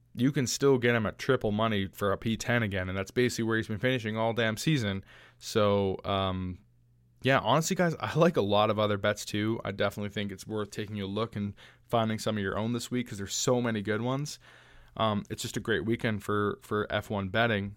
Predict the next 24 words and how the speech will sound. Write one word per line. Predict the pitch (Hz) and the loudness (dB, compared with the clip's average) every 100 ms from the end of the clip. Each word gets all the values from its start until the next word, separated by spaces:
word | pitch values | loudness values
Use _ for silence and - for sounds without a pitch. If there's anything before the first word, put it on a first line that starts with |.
| _ | _
So | - - 104 104 101 - | -10 -2 0 0 -2 -4
I | 123 | 0
got | 131 - | 0 0
two | - 185 190 | 8 8 10
long | 156 139 139 | 4 2 0
shots | - 120 - | -2 -2 -2
of | 110 | -4
the | 104 | 0
week, | 127 117 - - | 0 0 -2 -4
too. | 139 131 92 - - - - - | 0 2 0 -6 -20 -20 -12 -4
Usually | 113 113 | -2 0
I'm | 110 113 | 0 0
only | 117 117 | 0 0
doing | 123 135 | 2 2
one, | 139 127 143 | 4 2 2
but | 123 | 2
I | 110 | 2
got | 120 117 | 4 2
two | - 143 123 | 2 0 0
just | 117 | -2
'cause | 123 | -4
there's | 110 104 | -6 -6
so | - 131 127 | -2 0 2
many | 123 113 104 | 0 0 -4